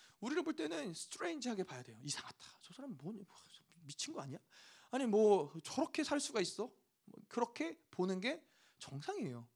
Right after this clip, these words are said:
어. 우리도 세상 사람들을 보면은, "하, 어떻게 저렇게 살지?" 이게 정상적이라는 거예요. 왜냐하면 세상과 하나님의 나라는 정반대기 때문에.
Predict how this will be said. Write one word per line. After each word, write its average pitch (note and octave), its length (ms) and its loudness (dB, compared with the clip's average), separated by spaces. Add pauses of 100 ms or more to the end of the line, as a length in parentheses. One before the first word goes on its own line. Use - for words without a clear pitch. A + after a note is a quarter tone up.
(100)
어. A#2 160 -14 (340)
우리도 C4 500 2
세상 B3 240 0
사람들을 A3 400 -2
보면은, G3 340 -6 (140)
"하, - 280 -14 (580)
어떻게 - 160 -6
저렇게 - 340 -4
살지?" F3 440 -2 (460)
이게 C#4 400 2
정상적이라는 C#4+ 800 0
거예요. E3+ 140 0
왜냐하면 E4+ 260 0
세상과 F4 440 2
하나님의 F#4+ 400 0
나라는 C#4 260 2
정반대기 G#3+ 640 -4
때문에. G#3+ 480 -4